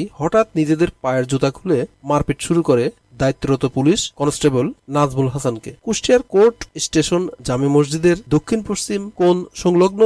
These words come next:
মোড়ে এই ঘটনাটি ঘটে। সিসিটিভি ফুটেজে দেখা যায়, দূর থেকে ছুটে এসে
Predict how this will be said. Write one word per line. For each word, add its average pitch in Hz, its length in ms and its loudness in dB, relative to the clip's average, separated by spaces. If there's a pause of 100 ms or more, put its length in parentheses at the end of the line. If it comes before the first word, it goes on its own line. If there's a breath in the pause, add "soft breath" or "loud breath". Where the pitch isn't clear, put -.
(120)
মোড়ে 135 380 4 (240)
এই 147 100 -4
ঘটনাটি 135 420 0
ঘটে। 117 280 0 (140)
সিসিটিভি 233 520 -4
ফুটেজে 220 500 -2
দেখা 180 280 0
যায়, 139 240 4 (260)
দূর 165 180 4
থেকে 208 260 0
ছুটে 151 340 0
এসে 147 220 0